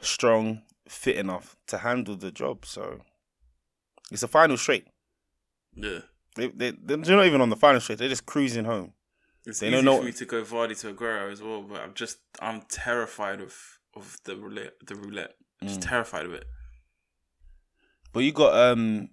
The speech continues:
Speaker 1: who's your other striker? Iheanacho and who?
Speaker 2: Kane.
Speaker 1: Kane.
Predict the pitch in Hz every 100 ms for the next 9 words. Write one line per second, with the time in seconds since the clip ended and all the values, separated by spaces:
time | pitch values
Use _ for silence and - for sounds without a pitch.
0 | - 139 139 127 110 101 101 139 151 127
1 | - 113 120 160 - _ _ _ _ _
2 | - 110 101 _ _ _ - - 95